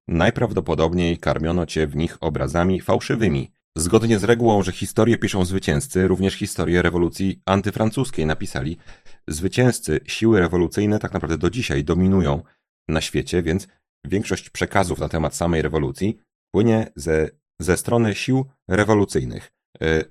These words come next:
sam oglądałem pewnie kilka, e, filmów o rewolucji francuskiej w swoim życiu. E, nie pamiętam ich wszystkich, ale co pamiętam na pewno? E, młodzi ludzie, którzy krzyczą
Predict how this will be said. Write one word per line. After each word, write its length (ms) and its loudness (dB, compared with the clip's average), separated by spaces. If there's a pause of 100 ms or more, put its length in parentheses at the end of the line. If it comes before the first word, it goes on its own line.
(120)
sam 260 0
oglądałem 560 2 (140)
pewnie 300 -2
kilka, 540 0
e, 180 0
filmów 440 2
o 120 0
rewolucji 360 0
francuskiej 440 -2
w 60 -10
swoim 280 2
życiu. 320 0 (480)
E, 40 -2 (360)
nie 100 0
pamiętam 420 2
ich 100 -8
wszystkich, 420 -6
ale 120 2
co 160 -2
pamiętam 440 0
na 80 0
pewno? 400 -2 (500)
E, 40 -2 (260)
młodzi 400 4
ludzie, 320 4
którzy 240 -6
krzyczą 380 -2